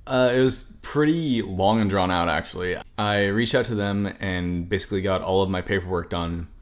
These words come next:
And the nearest recruiting station is about eight hours away from me in Denver. So I got all my paperwork done,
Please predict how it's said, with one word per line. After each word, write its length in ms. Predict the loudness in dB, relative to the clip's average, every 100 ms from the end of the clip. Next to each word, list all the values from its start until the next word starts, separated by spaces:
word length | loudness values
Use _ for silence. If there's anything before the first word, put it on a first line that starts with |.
| -6
And 400 | -4 -2 -2 -4
the 180 | -4 -2
nearest 320 | 2 2 2
recruiting 380 | -2 -2 -2 0
station 320 | -2 -2 -4
is 200 | -4 -4
about 300 | -4 -2 -2
eight 160 | 0 0
hours 220 | 2 0
away 180 | 0 -2
from 180 | 0 0
me 200 | 0 -2
in 140 | -6
Denver. 480 | -4 -4 -4 -6 -8 -16 -12
So 600 | -4 -2 0 0 -2 -4
I 420 | -4 -2 0 -2 0
got 120 | 2
all 80 | 2
my 540 | 2 2 2 0 -4 -6
paperwork 420 | 0 0 2 0 0
done, 340 | -2 -2 -6